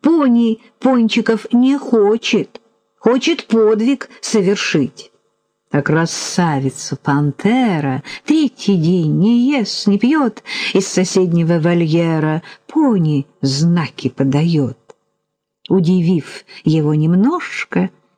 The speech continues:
чувство лучшее задело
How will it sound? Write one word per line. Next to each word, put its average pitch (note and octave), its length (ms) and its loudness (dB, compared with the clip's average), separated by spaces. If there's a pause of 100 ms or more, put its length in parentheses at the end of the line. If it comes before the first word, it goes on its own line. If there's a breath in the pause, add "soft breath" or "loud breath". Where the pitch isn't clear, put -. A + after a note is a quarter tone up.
(180)
чувство - 600 0
лучшее F#3 600 0
задело A#3 840 0